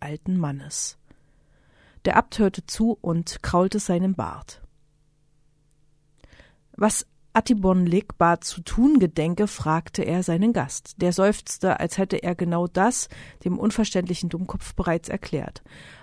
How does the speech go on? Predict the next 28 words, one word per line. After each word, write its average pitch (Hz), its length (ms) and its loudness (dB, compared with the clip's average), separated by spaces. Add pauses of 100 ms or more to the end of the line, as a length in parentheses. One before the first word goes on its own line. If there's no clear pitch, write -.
Man 202 200 6
wolle 240 240 8
die 214 120 2
gefährlichen 185 600 2
Dinge 185 240 -2
verwahren, 185 580 0
und 180 160 -6
zwar 196 360 2 (360)
auf 185 160 -4
einer 190 220 2
kleinen, 208 480 2
einfachen, 202 580 -2
zurückgebliebenen 175 840 -2
Welt, 180 340 0 (520)
die 214 100 4
noch 220 180 4
an 185 160 -2
die 180 140 -2
Existenz 185 600 -4
von 180 220 -2
magischen 151 500 -6
Fähigkeiten 160 800 -6
glaubte. 139 560 -8 (1600)
Barnabas 220 540 6
fand 165 280 -2
den 175 100 -2
Gast 160 380 -4
hoffärtig. - 840 -8